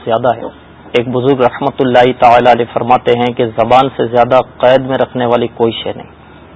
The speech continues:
اور مفسر شہیر حقیب الامت حضرت مفتی احمد یار خان علیہ رحمت الحنان فرماتے ہیں کہ اعضا میں نائنٹی فائیو پرسینٹ گناہ جو وہ زبان سے ہوتے ہیں۔ امام غزالی علیہ رحمت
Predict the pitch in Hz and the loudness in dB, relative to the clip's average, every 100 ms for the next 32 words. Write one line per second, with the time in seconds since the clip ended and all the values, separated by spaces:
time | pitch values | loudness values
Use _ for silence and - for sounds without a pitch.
0 | - - - - - - - - 127 120 | -20 -20 -20 -20 -20 -20 -20 -10 -6 -2
1 | 131 - - 123 - 131 - 135 127 123 | -2 -4 -8 -10 -4 -4 0 0 0 -2
2 | 120 131 123 - 123 143 135 127 123 127 | 0 0 0 -4 -4 -2 0 0 0 0
3 | 131 - - - 120 127 131 117 120 - | -2 -4 -20 -4 -4 0 -2 -2 -8 0
4 | 131 117 123 131 127 123 - 123 123 123 | 2 2 0 0 2 0 2 2 4 2
5 | 123 - 127 120 123 117 117 131 131 - | 2 0 -4 -2 -4 -4 0 0 0 -6
6 | 123 131 - 123 127 135 - 123 120 123 | -2 0 0 -4 -4 -4 -2 2 4 4
7 | 143 143 123 127 - - - - - - | 4 4 2 -6 -8 -20 -20 -20 -20 -16
8 | 127 123 127 139 156 135 - - 127 147 | -4 0 0 0 -2 -2 -6 2 6 6
9 | 156 - - 131 120 - - 160 - 131 | 4 -2 -2 -2 -2 -4 0 0 -2 -4
10 | 127 131 131 135 127 117 104 110 110 - | 0 2 2 2 2 0 0 0 -2 -6
11 | 101 - - - - - - - - 117 | -14 -14 -20 -20 -20 -20 -20 -20 -20 -18
12 | - - - - - - 131 135 135 127 | -18 -18 -20 -20 -20 -8 0 0 2 2
13 | 127 131 139 135 - 135 131 127 - 131 | 4 4 4 2 0 0 2 0 -2 -4